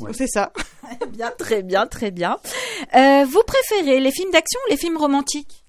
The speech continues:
Speaker 2: Ah, les romantiques.
Speaker 1: L'action.
Speaker 3: <laughs> Vous préférez la musique classique ou le jazz ?
Speaker 2: La musique classique.
Speaker 1: Ah, j'aime, ah, les deux sont
Speaker 3: Ah, vous pouvez dire les deux, Jérôme.
Speaker 1: Les deux, les deux.
Speaker 3: Les
Speaker 1: Ouais.
Speaker 3: deux,
Speaker 1: Ouais.
Speaker 3: très bien. Vous préférez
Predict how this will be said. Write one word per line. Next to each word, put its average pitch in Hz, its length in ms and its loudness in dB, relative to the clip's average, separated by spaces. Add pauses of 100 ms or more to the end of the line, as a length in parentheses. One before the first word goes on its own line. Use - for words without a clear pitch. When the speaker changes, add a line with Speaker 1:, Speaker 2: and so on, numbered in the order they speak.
Speaker 2:
Ah, 202 180 -2
les 226 100 0
romantiques. 214 600 -8 (300)
Speaker 1:
L'action. 131 480 -4 (640)
Speaker 3:
<laughs> 466 680 -4
Vous 285 300 2
préférez 277 920 2
la 226 180 4
musique 208 260 -4
classique 233 380 -6
ou 240 60 -4
le 190 140 -2
jazz ? 196 280 -2 (500)
Speaker 2:
La 208 120 -4
musique 302 240 -2
classique. - 540 -8
Speaker 1:
Ah, 120 80 -14
j'aime, 98 500 -10 (460)
ah, - 120 -20
les 101 100 -14
deux 104 160 -16
sont 101 220 -16 (720)
Speaker 3:
Ah, - 80 -6
vous 254 60 -4
pouvez 202 220 -2
dire 160 160 -4
les 180 120 -2
deux, 233 120 2
Jérôme. 170 200 -8
Speaker 1:
Les 120 60 -2
deux, 117 200 -4
les 113 120 -2
deux. 98 180 -8 (180)
Speaker 3:
Les 185 200 -10
Speaker 1:
Ouais. - 80 -10
Speaker 3:
deux, 143 220 -14
Speaker 1:
Ouais. 494 160 -6
Speaker 3:
très 147 340 -8
bien. 139 340 -6 (420)
Vous 277 380 4
préférez 240 880 2